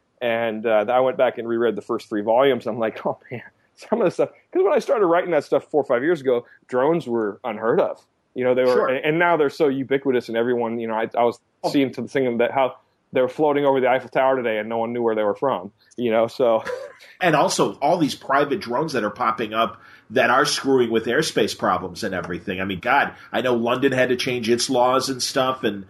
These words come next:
Speaker 2: you know, I'm sure eventually the F A A will get more involved in everything if they haven't already.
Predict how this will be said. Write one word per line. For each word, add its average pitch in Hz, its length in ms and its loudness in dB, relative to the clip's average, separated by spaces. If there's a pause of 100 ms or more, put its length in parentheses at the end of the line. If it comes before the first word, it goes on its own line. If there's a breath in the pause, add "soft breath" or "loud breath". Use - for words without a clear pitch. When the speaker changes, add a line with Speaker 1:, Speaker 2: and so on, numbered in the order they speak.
(220 soft breath)
Speaker 2:
you 123 160 2
know, 113 100 4
I'm 110 100 0
sure 147 240 2
eventually 110 680 0
the 113 180 2
F - 140 0
A 98 280 -2
A 104 60 0
will 95 120 -2
get 113 240 -4
more 113 220 0
involved 101 480 2
in 107 100 4
everything 95 500 -4
if 135 140 -2
they 120 140 2
haven't 110 220 0
already. 92 460 0